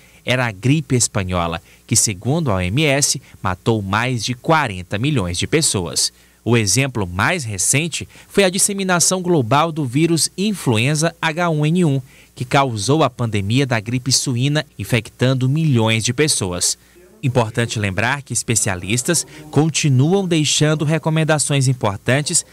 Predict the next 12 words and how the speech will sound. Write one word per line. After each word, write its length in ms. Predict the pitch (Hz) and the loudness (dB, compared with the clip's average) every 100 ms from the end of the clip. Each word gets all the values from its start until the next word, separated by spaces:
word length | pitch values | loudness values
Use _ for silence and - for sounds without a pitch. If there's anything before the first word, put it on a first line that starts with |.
| - _ | -20 _
para 240 | 143 156 - | -2 -2 -2
a 120 | 170 160 | -4 -2
não 460 | 156 160 180 220 | 0 2 2 2
disseminação 800 | 196 180 196 185 190 180 - 139 | 0 0 0 -2 0 2 2 0
do 80 | 135 | 0
coronavírus, 840 | 147 139 151 147 101 85 - - - - _ | 0 2 2 0 -2 -6 -4 -6 -8 -20 _
como 220 | - 127 | 0 2
manter 440 | 120 117 104 139 151 | 4 2 2 0 0
distância 600 | 120 - - 147 170 113 | 0 -2 2 2 2 0
entre 220 | 95 107 | -2 -4
as 100 | 101 | -4
pessoas, 580 | - 92 - 127 156 | -2 -2 0 2 2